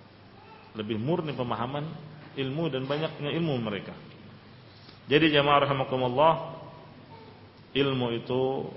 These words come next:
bukan karena banyaknya riwayat dan ucapan, tetapi ilmu itu adalah cahaya yang diletakkan di kalbu seseorang.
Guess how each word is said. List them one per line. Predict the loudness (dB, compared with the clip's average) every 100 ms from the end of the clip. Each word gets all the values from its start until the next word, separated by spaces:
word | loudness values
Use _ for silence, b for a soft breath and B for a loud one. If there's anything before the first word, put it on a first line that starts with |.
| -14 -18 -18 -18 -4
bukan | -2 0 -2 -2
karena | -4 -2
banyaknya | -2 -2 -2 -2 -2
riwayat | -2 -2 -2 -4 -6
dan | -6 -6
ucapan, | -6 -8 -8 -10 -12 -18 -20 -20 -20 -20 -20 -20 -18 -18 -18 -16 -16 -16 -16 -18 -20 -20 -12 -4
tetapi | -2 -2 -2 -2
ilmu | 0 0 -2
itu | -4 -4 -2 -2 -4 -4 -8 -14 -20 -20 -20 -20 -20 -20 -20 -10 -6
adalah | -2 -2 -4 -6
cahaya | -6 -2 0 2 0 -4 -10 -16 -12 -10 -6 -6 -8 -12 -14 -18 -16 -18 -18 -18 -20 -20 -16 -8
yang | -4
diletakkan | -4 -4 -2 -4 -4 -6 -6
di | -6
kalbu | -4 -4 -4 -6
seseorang. | -6 -6 -4 -2 -4